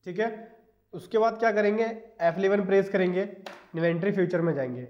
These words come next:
Inventory future में जाने के बाद एफ़ two praise करना है, एफ़ टू में जाने के बाद ये वाला option enable purchase order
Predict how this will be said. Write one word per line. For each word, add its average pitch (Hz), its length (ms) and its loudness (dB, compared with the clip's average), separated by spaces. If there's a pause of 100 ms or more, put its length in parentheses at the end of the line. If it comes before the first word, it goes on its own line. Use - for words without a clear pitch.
Inventory 165 380 -2
future 185 260 -4
में 180 140 0
जाने 170 220 0
के 170 120 -2
बाद 170 320 -2 (680)
एफ़ 165 240 -8
two 220 100 -4
praise 196 300 2
करना 170 260 0
है, 185 160 -2 (160)
एफ़ 170 180 -2
टू 190 80 -2
में 190 120 2
जाने 180 220 2
के 180 100 0
बाद 202 380 0 (400)
ये 165 180 -2
वाला 190 220 2
option 165 440 -2 (280)
enable 165 380 2 (760)
purchase 180 360 -2
order 185 280 4